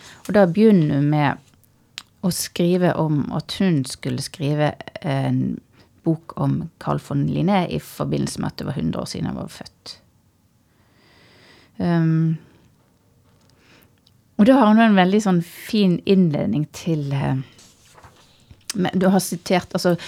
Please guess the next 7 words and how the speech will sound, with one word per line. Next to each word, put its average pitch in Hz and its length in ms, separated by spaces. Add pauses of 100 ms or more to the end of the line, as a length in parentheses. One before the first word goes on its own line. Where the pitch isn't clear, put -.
Carl 196 240
von 175 160
Live-, 165 520 (280)
Linné 170 540 (340)
skrev - 480
sin 160 260
Philosophica 156 1000